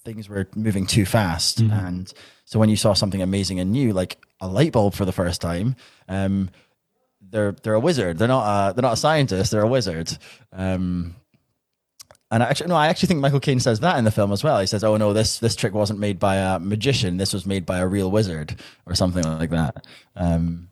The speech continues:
Speaker 2: Yeah, and again, if you want someone to deliver that line, Michael Caine is your guy. He's just,
Speaker 1: Oh, of
Speaker 2: he's,
Speaker 1: course.
Speaker 2: he's
Speaker 1: If I
Speaker 2: just
Speaker 1: deliver it, it sounds like I'm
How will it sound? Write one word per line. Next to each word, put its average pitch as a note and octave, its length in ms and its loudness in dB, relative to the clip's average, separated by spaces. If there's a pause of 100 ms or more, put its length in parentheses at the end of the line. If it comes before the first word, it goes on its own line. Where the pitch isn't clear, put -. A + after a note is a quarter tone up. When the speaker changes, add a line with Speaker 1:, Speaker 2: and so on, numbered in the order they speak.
(160)
Speaker 2:
Yeah, G#2 240 4
and D3+ 140 2
again, C3 180 2
if G#2+ 140 0
you A2+ 80 4
want A2 220 2
someone G2+ 220 2
to A2 60 -2
deliver G#2+ 320 2
that G2 160 2
line, G#2 240 0
Michael G#2+ 240 -6
Caine F#2+ 260 -2
is G2 140 -4
your A#2 120 -4
guy. - 300 0 (220)
He's A2+ 200 -4
just, A#2+ 220 0
Speaker 1:
Oh, C3+ 60 4
of B2 80 0
Speaker 2:
he's, - 80 -10
Speaker 1:
course. G2+ 280 0
Speaker 2:
he's - 80 -14 (520)
Speaker 1:
If - 60 -4
I D#3 80 2
Speaker 2:
just B2+ 100 0
Speaker 1:
deliver G#2+ 260 4
it, G2 80 0
it A2+ 60 -4
sounds G2+ 240 2
like F#2+ 140 0
I'm F2+ 340 -4